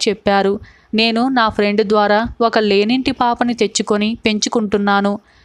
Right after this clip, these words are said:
ఈ విషయం నాకు నా భర్తకి తప్ప ఎవరికీ తెలియదు. ఈ పాప నాకు పుట్టిందే అని ఇండియాలో మన వారంతా అనుకుంటున్నారు. ఈ విషయం నీవు కూడా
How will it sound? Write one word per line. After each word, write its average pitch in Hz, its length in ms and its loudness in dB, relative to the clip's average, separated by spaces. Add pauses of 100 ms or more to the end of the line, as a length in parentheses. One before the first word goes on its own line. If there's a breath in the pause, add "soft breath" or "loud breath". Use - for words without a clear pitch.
(140 soft breath)
ఈ 262 140 0
విషయం 247 480 0
నాకు 202 360 0
నా 262 180 2
భర్తకి 220 500 0
తప్ప 208 460 -2 (100)
ఎవరికీ 214 420 2
తెలియదు. 196 560 0 (400 soft breath)
ఈ 262 100 2
పాప 240 340 -2
నాకు 220 360 -2
పుట్టిందే 240 560 -2
అని 202 300 0 (100)
ఇండియాలో 202 720 2
మన 233 160 0
వారంతా 226 540 2
అనుకుంటున్నారు. 202 840 0 (400 soft breath)
ఈ 262 140 2
విషయం 254 440 0
నీవు 214 260 0
కూడా 220 420 0